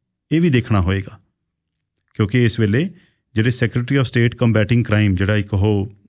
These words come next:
ਜੂਨੀਅਰ ਮਿਨਿਸਟਰੀ ਤੁਸੀਂ ਕਹਿ ਲਓ ਜਿਹੜੀ ਦਿੱਤੀ ਹੋਈ ਆ, ਉਹ ਰੂਬੀ ਸਹੋਤਾ ਜੀ ਨੂੰ ਦਿੱਤੀ ਹੋਈ ਆ। ਸੋ ਕ੍ਰਾਈਮ ਨੂੰ ਕੰਬੈਟ ਕਰਨ ਦੇ ਲਈ, ਕ੍ਰਾਈਮ ਦਾ ਟਾਕਰਾ ਕਰਨ ਦੇ ਲਈ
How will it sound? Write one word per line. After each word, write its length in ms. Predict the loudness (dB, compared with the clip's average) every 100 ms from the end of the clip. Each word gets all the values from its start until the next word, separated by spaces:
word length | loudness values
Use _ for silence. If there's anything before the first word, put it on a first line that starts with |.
| -6
ਜੂਨੀਅਰ 340 | 0 2 2
ਮਿਨਿਸਟਰੀ 380 | 2 0 0 -2
ਤੁਸੀਂ 240 | -2 -4 -2
ਕਹਿ 120 | 0
ਲਓ 80 | 0
ਜਿਹੜੀ 160 | 0
ਦਿੱਤੀ 260 | -2 -2 -2
ਹੋਈ 160 | -2
ਆ, 140 | -4 -8 -12 _ _
ਉਹ 100 | -2
ਰੂਬੀ 220 | 0 0 0
ਸਹੋਤਾ 400 | 0 0 0 2
ਜੀ 60 |
ਨੂੰ 120 | 2
ਦਿੱਤੀ 260 | 0 -2 -4
ਹੋਈ 200 | -4 -8
ਆ। 100 | -14 -18 _ _ _ _ _ _ _
ਸੋ 160 | -6 -6
ਕ੍ਰਾਈਮ 500 | -6 -2 2 2 2
ਨੂੰ 120 | 0
ਕੰਬੈਟ 400 | 0 0 0 -2
ਕਰਨ 200 | -2 0
ਦੇ 80 | 0
ਲਈ, 180 | 0 -2
ਕ੍ਰਾਈਮ 280 | 0 0
ਦਾ 100 | 0
ਟਾਕਰਾ 360 | 0 0 0 0
ਕਰਨ 220 | -2 -6
ਦੇ 80 | -4
ਲਈ 160 | -4